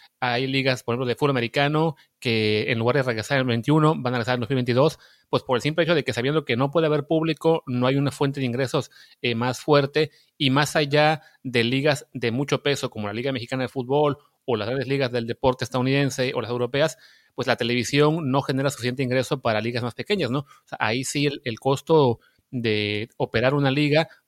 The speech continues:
parece imposible sostener si no hay público atendiendo los, haciendo los partidos y comprando, eh, pues, playeras, merchandising, etcétera. Entonces, además Salcido, que es el que está como presidente,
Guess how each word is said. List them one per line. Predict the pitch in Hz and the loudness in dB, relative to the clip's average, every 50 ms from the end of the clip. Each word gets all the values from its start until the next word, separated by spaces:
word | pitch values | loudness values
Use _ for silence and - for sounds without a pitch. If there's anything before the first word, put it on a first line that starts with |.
| _ - | _ -2
parece | - 117 107 107 120 120 - - 143 139 131 123 117 120 117 110 110 107 104 101 - _ _ _ _ _ _ | 0 0 2 2 0 -2 -2 -2 -2 -2 0 0 -2 -2 -2 -4 -4 -4 -6 -8 -10 _ _ _ _ _ _
imposible | - 151 139 123 - 135 117 - - 160 170 170 - | -4 -2 -2 -2 0 -2 -2 0 0 0 2 2 0
sostener | 143 - - 135 139 143 156 165 - _ _ _ | -2 -2 0 0 2 2 2 0 -2 _ _ _
si | - - - 127 | -12 -8 -6 -2
no | 120 123 | -2 -2
hay | 139 | -2
público | 139 - 147 139 135 143 139 139 139 127 120 113 113 | -2 0 0 0 0 0 -2 0 2 2 4 4 2
atendiendo | 113 - 117 120 127 135 | 0 -2 -4 -4 -2 -4
los, | 127 - - - - 117 131 - | -6 -8 -8 -8 -6 -8 -6 -6
haciendo | - 123 - - 143 | -10 -8 -6 -4 -4
los | 139 131 | -4 -2
partidos | - 135 123 - 165 160 160 170 160 - - - _ - | -2 -2 -2 0 0 2 2 2 2 0 -4 -18 _ -8
y | 147 | -8
comprando, | - - 120 107 101 - 117 120 120 123 123 127 123 117 113 110 104 _ - _ _ - | -6 -4 -4 -4 -2 0 0 0 0 0 0 0 2 2 0 0 -2 _ -18 _ _ -12
eh, | 120 107 104 101 101 101 101 101 117 135 | -10 -8 -6 -6 -6 -8 -8 -10 -10 -10
pues, | - 117 - - | -12 -12 -12 -12
playeras, | _ - 120 107 113 131 151 160 156 151 151 143 - | _ -10 -6 -4 0 2 4 4 4 4 2 2 -2
merchandising, | 131 110 - 117 113 139 143 - 131 | -6 -8 -6 -4 -4 -4 -4 -4 -6
etcétera. | 117 107 135 151 165 185 190 185 _ - - - _ _ | -6 -4 -2 -2 0 0 -2 -2 _ -20 -20 -20 _ _
Entonces, | _ - 131 131 - _ _ _ _ _ _ _ _ - | _ -6 -6 -6 -6 _ _ _ _ _ _ _ _ 2
además | - 143 143 151 214 220 | 2 2 4 4 2 2
Salcido, | - 190 160 139 - 180 180 180 170 131 | 2 2 2 2 2 2 4 4 4 2
que | - 131 | 0 -2
es | 139 127 | -2 -2
el | 170 143 | -2 -6
que | 127 | -6
está | 117 - 156 | -8 -8 -4
como | - 170 139 | -2 -2 0
presidente, | 127 131 123 - - 139 143 147 147 143 170 180 175 | 0 -2 -2 -2 -2 -2 -2 0 0 0 0 0 -2